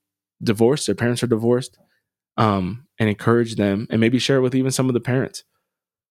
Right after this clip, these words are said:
uh, who have gotten divorced so that they can kinda understand the impacts of it.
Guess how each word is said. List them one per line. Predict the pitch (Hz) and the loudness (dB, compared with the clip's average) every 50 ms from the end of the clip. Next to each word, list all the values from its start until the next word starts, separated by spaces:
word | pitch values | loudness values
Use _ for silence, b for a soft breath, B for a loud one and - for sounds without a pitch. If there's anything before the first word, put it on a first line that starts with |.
| _ _ _ | _ _ _
uh, | - - 98 101 107 | -2 0 0 0 2
who | 107 120 | 2 0
have | 110 101 - - _ _ - | 0 -2 -4 -10 _ _ 0
gotten | 117 113 123 - | 0 0 2 0
divorced | 113 101 101 95 90 92 - - - - - | -2 -2 0 0 0 0 -2 -6 -8 -8 -4
so | - 117 | 0 0
that | 104 101 | 2 2
they | 107 107 | 2 0
can | 104 113 104 | 0 -2 -2
kinda | - 110 101 71 | -2 0 0 0
understand | 107 104 98 - - - 110 107 107 104 104 | 0 -2 -2 -2 -2 0 0 2 2 0 0
the | 95 - - | -2 -2 -2
impacts | 113 117 120 117 104 98 - - - | -2 0 0 -2 -2 -2 -2 -2 0
of | 101 101 | 0 0
it. | 104 92 - | 0 -2 -4